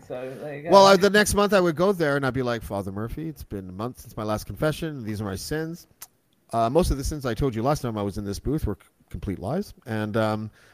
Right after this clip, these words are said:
Speaker 2: I feel like I've already said my Hail Marys, so let's split the difference and let me go. <laughs> But, you know,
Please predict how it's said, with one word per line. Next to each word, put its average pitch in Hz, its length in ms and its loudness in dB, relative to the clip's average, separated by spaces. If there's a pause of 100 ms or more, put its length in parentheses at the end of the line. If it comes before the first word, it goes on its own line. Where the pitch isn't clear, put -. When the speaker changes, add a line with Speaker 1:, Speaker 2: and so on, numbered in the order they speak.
(120)
Speaker 2:
I 120 140 2
feel 127 200 0
like 127 200 2
I've 123 100 2
already 135 200 4
said 185 200 4
my 135 100 2
Hail 117 180 0
Marys, 147 340 0
so 165 340 -2
let's - 160 -8
split - 240 -8
the 170 80 -10
difference 170 360 -8
and 170 100 -8
let 170 80 -8
me 180 80 -8
go. 190 160 -2 (260)
<laughs> - 240 -10
But, 170 340 2
you 147 140 2
know, 151 100 4